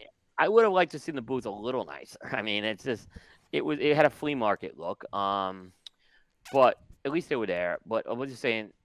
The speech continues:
Tony, like, Caldwell, you don't remember the old Caldwell booth. It was one of the nicest booths ever at a trade show. It was beautiful, that booth. So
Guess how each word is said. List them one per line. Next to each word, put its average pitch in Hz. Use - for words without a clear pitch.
Tony, 156
like, 131
Caldwell, 175
you 160
don't 240
remember 156
the 120
old 120
Caldwell 156
booth. 104
It 123
was 143
one 175
of 147
the 139
nicest 147
booths 185
ever 170
at 117
a 101
trade 190
show. 71
It -
was 127
beautiful, 170
that 82
booth. 78
So 98